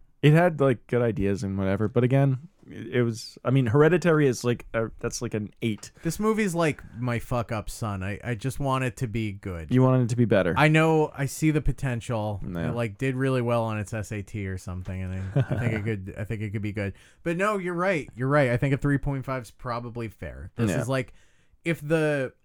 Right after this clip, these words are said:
Speaker 2: I feel like five point, like, a five out of ten, for me, that's, like, whether or not I would watch any amount of it if I saw that it was playing on T V.
Speaker 1: Yeah.
Speaker 2: And I wouldn't.
Speaker 1: Mm, right.
Speaker 2: <laughs> So
Speaker 1: Exactly.
Speaker 2: I, I think a three, three point five is probably fair,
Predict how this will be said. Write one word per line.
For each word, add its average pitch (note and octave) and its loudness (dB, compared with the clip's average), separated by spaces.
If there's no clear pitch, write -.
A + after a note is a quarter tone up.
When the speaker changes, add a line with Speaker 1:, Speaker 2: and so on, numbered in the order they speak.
Speaker 2:
I E3+ 2
feel G#3+ 4
like A#3 4
five D#3 0
point, D3 0
like, C3+ 0
a B2+ 0
five D3 2
out D3 4
of B2 -2
ten, A2+ -6
for D3 -4
me, C3+ -2
that's, C3+ -2
like, B2 -6
whether A2+ -6
or A#2+ -6
not G#2 -8
I G2+ -6
would G2 -6
watch G2+ -6
any A#2+ -6
amount G2 -6
of F2 -10
it F2+ -10
if F#2+ -12
I F#2 -10
saw F#2 -10
that E2 -12
it D#2+ -12
was E2+ -12
playing D2 -14
on D2 -14
T - -16
V. - -18
Speaker 1:
Yeah. F#2 0
Speaker 2:
And C#3 -2
I C3 0
wouldn't. C3+ 0
Speaker 1:
Mm, C3 2
right. C3+ 4
Speaker 2:
<laughs> - -
So F#3+ 2
Speaker 1:
Exactly. B2+ 4
Speaker 2:
I, D3 2
I - 2
think C#3 0
a C3+ 2
three, C3 -2
three A#2 -2
point G#2 -2
five F#2+ -6
is F2+ -8
probably E2+ -8
fair, D#2+ -10